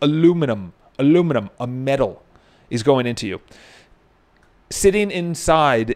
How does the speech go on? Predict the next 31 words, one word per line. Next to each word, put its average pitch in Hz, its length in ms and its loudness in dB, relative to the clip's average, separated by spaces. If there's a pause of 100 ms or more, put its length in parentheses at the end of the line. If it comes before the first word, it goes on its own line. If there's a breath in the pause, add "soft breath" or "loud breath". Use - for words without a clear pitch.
and 131 160 -6
getting 135 360 0
all 139 320 -2
of 143 100 -4
these 123 220 -2
negative 131 480 -2
ions 104 720 -6
instead 123 320 -4
of 120 100 -2
positive 131 480 0
ions, 104 400 -6
which 110 160 -8
is 107 100 -6
outside 120 440 2
in 113 120 -6
nature. 127 440 -6 (300 loud breath)
Again, 117 500 0 (200)
ill 139 220 4
health, 127 420 -4 (220 soft breath)
not 135 400 -2
exercising 110 880 -4 (140)
are 123 160 2
the 120 80 0
harm, 139 400 -2 (140)
the 131 320 -6
hormones 135 640 -2 (140)
that 120 160 -2
they 117 100 -2
talk 139 300 -2
about. 101 320 -6 (1080 loud breath)
So 156 380 4